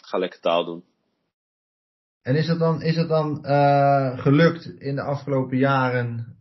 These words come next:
Speaker 2: om dan, eh, een geschi-, of in ieder geval Nederlands hetzelfde in te pakken als dat, eh, geschiedenislessen van jou waren?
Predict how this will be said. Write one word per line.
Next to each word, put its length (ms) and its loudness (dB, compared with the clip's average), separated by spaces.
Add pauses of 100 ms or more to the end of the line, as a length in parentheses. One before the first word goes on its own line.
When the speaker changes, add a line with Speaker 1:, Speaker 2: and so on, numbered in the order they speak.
(100)
Speaker 2:
om 180 -2
dan, 460 -2 (420)
eh, 880 -2
een 120 -4
geschi-, 400 -4
of 100 -4
in 60 -4
ieder 160 2
geval 160 4
Nederlands 840 2
hetzelfde 720 0
in 180 0
te 120 -6
pakken 400 0
als 260 -6
dat, 260 -4
eh, 180 -4
geschiedenislessen 1000 -2
van 120 2
jou 200 4
waren? 360 -2